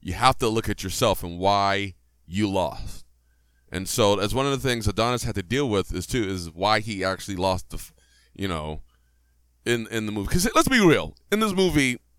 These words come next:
there has to be, you have to lose to, in order to win. Rocky's been like that for years. That's the, that's been the legacy of the Rocky stories. That's been the legacy of Adonis, especially in, when the first Creed. And so that's something you will ha-, you will see in this one,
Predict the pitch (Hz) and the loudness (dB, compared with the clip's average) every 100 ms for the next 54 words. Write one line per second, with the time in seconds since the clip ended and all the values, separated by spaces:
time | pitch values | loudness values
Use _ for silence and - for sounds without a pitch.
0 | _ 170 143 147 147 - 131 131 120 127 | _ 0 2 6 4 4 2 2 2 -2
1 | 131 139 143 123 117 117 107 - 127 107 | 2 2 2 0 0 0 -2 -4 -4 -2
2 | 101 - 95 85 67 104 147 160 135 131 | -4 -4 -6 -6 -2 4 4 4 0 2
3 | 123 117 117 110 - 101 117 85 - - | 2 2 0 -2 0 0 0 0 -4 -14
4 | _ _ _ _ _ _ _ - 110 - | _ _ _ _ _ _ _ 0 0 2
5 | 120 107 120 123 120 113 123 120 117 98 | -2 2 2 2 0 0 0 0 -2 2
6 | 117 127 123 117 127 120 113 98 85 92 | 4 4 2 -4 0 2 0 -2 -4 -6
7 | 90 95 87 90 90 82 85 82 98 104 | -4 -4 -4 -6 -6 -6 -6 -4 -2 -2
8 | 98 95 - - 90 101 - 87 82 80 | -4 -6 -8 -10 -6 -4 -4 -6 -6 -8
9 | - _ _ _ 87 87 85 87 82 127 | -12 _ _ _ -4 -2 -4 -8 -4 -2
10 | 120 - 127 110 107 - 92 98 95 - | 0 -2 -4 -2 -4 -8 -6 -2 -2 -4
11 | - 98 95 87 82 90 87 87 92 - | -4 -4 -4 -8 -8 -4 -2 -2 -2 -8
12 | 90 90 - 87 87 101 - 82 78 | -8 -6 -4 -6 -2 -4 -4 -6 -8